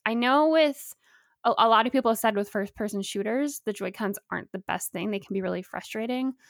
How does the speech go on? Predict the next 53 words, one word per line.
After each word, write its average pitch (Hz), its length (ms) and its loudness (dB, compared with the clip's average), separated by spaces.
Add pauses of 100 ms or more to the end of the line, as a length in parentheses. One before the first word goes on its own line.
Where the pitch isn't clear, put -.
(220)
So 247 300 6
I 220 220 4
had 240 220 4
a 285 60 2
debate 233 260 4
going 233 200 4
on 220 60 4
in 208 60 4
my 202 100 2
head 262 360 4
if - 160 0
I 208 80 4
should 202 160 -4
just 208 220 0
get 196 180 4
a 185 60 0
pro 208 240 0
controller 202 640 -2 (520)
and 185 280 2
wait 196 340 6
until 196 280 2
that 185 180 4
came 180 180 -2
in 180 120 0
before 190 220 0
I 185 40 2
started 180 280 -4
playing 190 260 0
it, - 120 -4
because 202 220 -2
I 202 80 0
hate 220 360 2
when 208 200 2
I 208 100 4
play 202 240 2
games 196 320 2
and 196 380 0
the 202 80 2
controls 196 500 4
are 190 240 4
just 185 420 -2
frustrating. 208 760 4
It, - 200 -2
it - 180 0 (340)
ruins 220 420 4
the 202 80 2
game 202 460 2
experience 196 560 2
for 190 180 2
me 196 120 4
from 190 180 -4
the 196 80 -2
beginning. 202 500 2